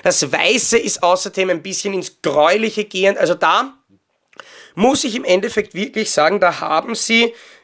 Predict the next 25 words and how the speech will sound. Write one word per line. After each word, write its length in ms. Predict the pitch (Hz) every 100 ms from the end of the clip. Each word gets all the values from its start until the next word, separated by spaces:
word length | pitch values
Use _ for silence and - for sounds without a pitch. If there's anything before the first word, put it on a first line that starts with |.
| - -
alleine 520 | 165 175 165 190 233
durch 200 | 233 208
das 180 | - 185
Papier 600 | - 165 - 220 247 277
und 160 | 208 185
alleine 380 | 160 151 160 180
durch 180 | 185
die 200 | - - -
Art 380 | 175 214 262
vom 280 | - 202 190
Druck, 380 | - 165 214 - - - -
finde 420 | - 226 254 247
ich, 280 | 247 - -
aus 460 | 156 202 208 -
dem 340 | - 190 254 247
Design, 520 | 226 190 165 170 208
das 240 | 190 -
mich 320 | 165 170 202 -
jetzt 260 | - -
immer 200 | 208 220
noch 100 | 175
nicht 140 | 160 156
viere 360 | 170 160 165
haut, 240 | 151 185 - - - -
ähm, 340 | 170 175 185